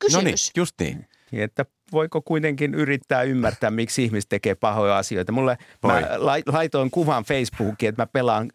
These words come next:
Speaker 3: golfia auringossa, niin jossain etelässä, niin tuli paljon, että, että eikö sä tiedä, että siinä on tää ilmastokriisi ja muut. No totta kai mä tiedän,
Speaker 1: <laughs>
Speaker 3: mutta,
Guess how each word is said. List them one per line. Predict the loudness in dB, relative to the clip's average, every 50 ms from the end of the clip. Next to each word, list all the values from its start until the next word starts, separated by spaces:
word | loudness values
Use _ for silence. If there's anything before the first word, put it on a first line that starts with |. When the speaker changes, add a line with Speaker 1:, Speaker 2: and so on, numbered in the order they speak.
| -12 -6 0
Speaker 3:
golfia | 0 2 2 0 -2 -4 -2 0 2 2 4 4
auringossa, | 2 2 2 0 0 -2 -2 -2 -2 -2 -2 -2
niin | -2 -2 -4 -6 -12 -20 -20 -14 _ -8 -4 0
jossain | 0 0 0 0 0 -2 -2 -2 -2 -6
etelässä, | -4 0 0 0 2 2 0 0 0 0
niin | 0 -2 0
tuli | 0 0 0 0 2
paljon, | 2 2 2 2 2 0
että, | 0 -2 -4 -6 -6 -6 -12 -8 -6
että | -4 -2 -2
eikö | -2 0
sä | -2 -2
tiedä, | 0 2 2 2 2 2 2 0 0
että | -2 -2 -2
siinä | -2 0 0 0
on | -2 0
tää | -2 0
ilmastokriisi | 0 0 0 -2 -2 -2 -4 -4 -6 -4 -2 -2 -2 -2 -2 -2 -2
ja | -2
muut. | -2 -2 -6 -6 -6
No | -4 -2
totta | -2 -2 0 _ 2 2 4
kai | 4 4 4 4
mä | 4 4 4 4 4
tiedän, | 4 4 4 4 4 2 2 0 0 0 0 0 -2 -4 -6 -6 -6
Speaker 1:
<laughs> | -6 -8 -4 2 2
Speaker 3:
mutta, | 2 2 2 2